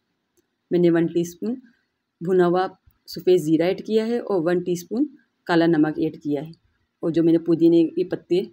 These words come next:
जो कूटे थे वो ऐड करूँगी। उसे डाल के हम अच्छे से मिक्स करेंगे। ये देखें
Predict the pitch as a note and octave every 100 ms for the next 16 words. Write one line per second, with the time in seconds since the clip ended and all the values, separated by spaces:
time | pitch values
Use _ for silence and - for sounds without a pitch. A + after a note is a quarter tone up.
0 | _ - E3+ E3+ E3+ F3+ A3 D#4 - _
1 | _ _ F#3 F3+ F3+ D3+ D3+ D3+ - -
2 | - _ _ _ _ _ _ _ _ -
3 | F3 F3 D#3+ D3 F3+ E3 E3 F3 F3 E3
4 | E3+ - F#3+ G3 G3+ D4+ _ _ _ _
5 | _ _ _ _ _ _ _ _ _ _
6 | _ _ D#3+ D#3 F3+